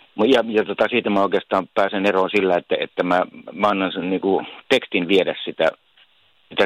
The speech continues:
sävellystä ja sen niinku riimien pituutta ja kaikkea. Et se on vähän semmoista epäsymmetristä koko aika se,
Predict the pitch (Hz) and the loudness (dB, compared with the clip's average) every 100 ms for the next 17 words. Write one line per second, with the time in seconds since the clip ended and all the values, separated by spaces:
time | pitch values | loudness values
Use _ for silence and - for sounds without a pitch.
0 | 110 98 87 82 - 80 80 82 78 90 | 2 0 0 -4 -2 0 0 -2 -4 -2
1 | 95 90 - - 110 107 113 98 92 87 | 0 -2 -4 -8 -6 -2 0 0 -2 0
2 | 104 90 80 - 73 71 82 - 78 - | -2 -2 -4 0 0 0 -2 -2 -4 -2
3 | 95 107 92 85 101 - 80 78 69 - | 0 0 0 -2 -2 0 -2 -4 -4 -4
4 | 69 - - 73 76 73 65 73 | -4 -6 -4 0 2 0 -2 -6